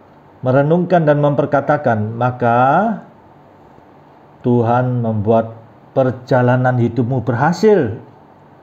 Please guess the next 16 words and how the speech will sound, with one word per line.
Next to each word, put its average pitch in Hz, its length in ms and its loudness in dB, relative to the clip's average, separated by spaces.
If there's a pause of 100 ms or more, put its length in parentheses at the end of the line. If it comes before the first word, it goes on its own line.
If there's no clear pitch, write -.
(100)
dan 113 160 -2
bahkan 139 640 -2 (400)
beruntung. 147 880 0 (400)
Nah, 117 160 -2
ini 185 160 2
cara 180 240 2
Tuhan. 123 400 2 (720)
Kita 131 240 0
tidak 120 240 2
pakai 123 240 0
cara 123 320 2
duniawi 120 560 2
dengan 110 320 0
cara 117 320 2
membuang 107 480 0
sial, 147 720 2